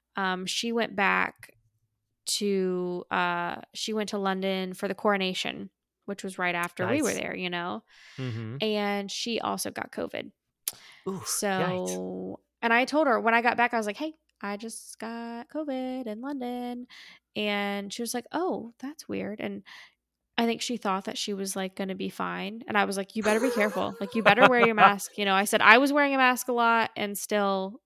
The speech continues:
Speaker 1: got covid."
Speaker 2: Yeah.
Speaker 1: Um, yeah, she got covid. <laughs>
Speaker 2: Yikes. <laughs>
Speaker 1: So,
Speaker 2: Oof.
Speaker 1: yeah.
Speaker 2: Yeah.
Speaker 1: Yep.
Speaker 2: So overall, good trip. All's well that ends well, right?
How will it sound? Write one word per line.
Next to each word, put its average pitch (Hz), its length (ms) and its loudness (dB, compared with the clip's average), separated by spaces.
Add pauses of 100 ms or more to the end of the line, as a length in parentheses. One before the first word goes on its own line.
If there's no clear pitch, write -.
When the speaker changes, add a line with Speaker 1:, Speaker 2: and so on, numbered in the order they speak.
(160)
Speaker 1:
got - 180 -2
covid." - 320 -6 (520)
Speaker 2:
Yeah. 190 520 0
Speaker 1:
Um, 190 400 -10 (1300)
yeah, 214 160 -10
she 233 160 -12
got - 140 -12
covid. - 380 -16
<laughs> - 800 -14
Speaker 2:
Yikes. 110 540 -6 (880)
<laughs> - 0 -
Speaker 1:
So, 62 640 -6 (1120)
Speaker 2:
Oof. 180 360 6
Speaker 1:
yeah. - 240 -16 (1500)
Speaker 2:
Yeah. 127 240 2
Speaker 1:
Yep. - 180 -4 (1040)
Speaker 2:
So 226 100 -2
overall, 151 320 0
good 117 160 -8
trip. 127 240 -8
All's 180 220 2
well 147 120 0
that 139 140 0
ends 139 160 -4
well, 156 180 2
right? 160 220 -4